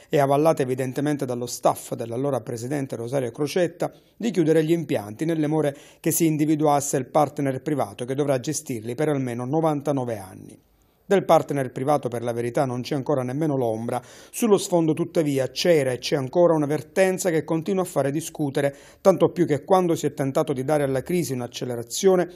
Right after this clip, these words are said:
ne è scaturita solo l'ennesima polemica politica. Terme ancora chiuse dunque, sulle quali è in corso una liquidazione infinita e per le quali, dopo il pasticciaccio dell'istituzione di una S P A,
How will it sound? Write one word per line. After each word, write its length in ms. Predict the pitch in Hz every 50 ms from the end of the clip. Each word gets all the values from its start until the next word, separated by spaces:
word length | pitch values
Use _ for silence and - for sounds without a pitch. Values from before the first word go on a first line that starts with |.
| - - -
ne 140 | - 196 214
è 20 | 208
scaturita 520 | - - 202 175 190 175 160 147 151 135
solo 360 | - - - 185 190 185 185
l'ennesima 520 | 180 185 180 160 139 117 107 107 123 131 131
polemica 500 | - 165 151 131 117 113 123 123 156 143
politica. 600 | 147 143 123 113 110 110 - 123 - 120 110 - _ _ _ _ _ _ _ _ _ _ _
Terme 300 | - 208 208 190 190 196
ancora 300 | 190 180 - 170 165 170
chiuse 340 | 165 - - 120 120 147 131
dunque, 320 | 131 135 135 131 - 147
sulle 300 | 139 - 196 180 160 147
quali 260 | - 170 165 156 151
è 60 | 147 143
in 100 | 143 139
corso 340 | - 175 170 147 - -
una 120 | 151 143 139
liquidazione 600 | 135 139 - 151 143 147 147 - - 185 165 156
infinita 560 | 151 135 - - 156 147 143 139 139 151 135 - - - - - -
e 100 | 196 -
per 240 | - - 240 196
le 140 | 170 147 135
quali, 400 | - 156 151 151 151 151 151 151
dopo 240 | 139 147 135 - 143
il 100 | 127 123
pasticciaccio 720 | - 135 131 - - 143 139 - - 170 139 135 - -
dell'istituzione 840 | 135 127 127 123 120 - - 135 - 101 - - - - 170 160 151 135
di 60 | 139
una 140 | 135 135 135
S 240 | - - - 135 - -
P 100 | 160 170
A, 140 | 170 165